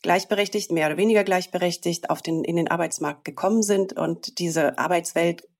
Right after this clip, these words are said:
fast genauso mitgestalten wie Männer. Deshalb, ich glaube,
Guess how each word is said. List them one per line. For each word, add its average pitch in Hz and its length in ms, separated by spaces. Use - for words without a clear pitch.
fast - 320
genauso 175 720
mitgestalten 151 760
wie 165 200
Männer. 160 320
Deshalb, 196 240
ich - 120
glaube, 202 400